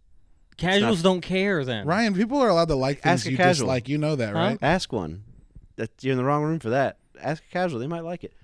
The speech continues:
Speaker 1: My,
Speaker 2: They probably
Speaker 1: my
Speaker 2: don't even
Speaker 1: wife
Speaker 2: notice.
Speaker 3: <laughs> Oh, yeah. Also, stop saying, stop saying shit like people that actually like these hate 'em. Uh, also, you're aware people can dislike something that you like and vice versa, and it's allowed to happen,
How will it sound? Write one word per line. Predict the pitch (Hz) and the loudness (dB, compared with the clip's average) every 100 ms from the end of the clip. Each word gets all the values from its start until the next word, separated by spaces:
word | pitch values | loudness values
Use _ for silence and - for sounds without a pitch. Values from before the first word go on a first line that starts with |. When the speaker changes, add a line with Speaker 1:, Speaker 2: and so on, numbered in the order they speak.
| - | 0
Speaker 1:
My, | 165 214 | 4 6
Speaker 2:
They | |
probably | 196 262 | 6 6
Speaker 1:
my | 233 | 8
Speaker 2:
don't | 214 | 8
even | 185 | 8
Speaker 1:
wife | 196 | 8
Speaker 2:
notice. | 202 143 - 175 - | 8 6 2 -4 -8
Speaker 3:
<laughs> | - | -4
Oh, | - 170 247 233 214 | 0 6 6 8 10
yeah. | 254 190 | 10 10
Also, | 208 - - 214 | 8 8 8 4
stop | - - 214 | 4 2 2
saying, | - 247 247 214 - - - - | 2 4 4 2 -2 -10 -16 -10
stop | - 254 | -2 -2
saying | 208 262 240 | 0 0 0
shit | - 214 | 0 0
like | 190 160 | 0 0
people | 202 185 | 0 2
that | 170 | 4
actually | 175 - | 2 2
like | 165 160 | 2 2
these | 160 147 | -2 -4
hate | 170 175 | 0 0
'em. | 131 127 - - - - _ - | -2 -8 -20 -20 -20 -20 _ -4
Uh, | 165 160 151 - | 0 0 -2 2
also, | 190 190 | 4 6
you're | 190 196 226 | 4 8 10
aware | 208 180 190 175 | 10 8 6 4
people | 170 156 139 | 2 -4 -4
can | 131 | -4
dislike | 123 131 - 135 127 | -2 -4 -4 -4 -4
something | - 131 127 120 | -8 -8 -6 -6
that | 107 | -8
you | 92 123 131 127 | -8 -4 -2 -2
like | 120 113 107 - - | -2 -4 -6 -12 -10
and | 135 131 | -4 -4
vice | 113 127 123 | -2 -2 -4
versa, | - 127 131 127 104 - | -4 -4 -4 -4 -8 -8
and | 113 120 | -6 -6
it's | 113 | -6
allowed | 117 110 113 107 | -6 -4 -4 -6
to | 95 | -8
happen, | 107 107 - - | -8 -10 -10 -14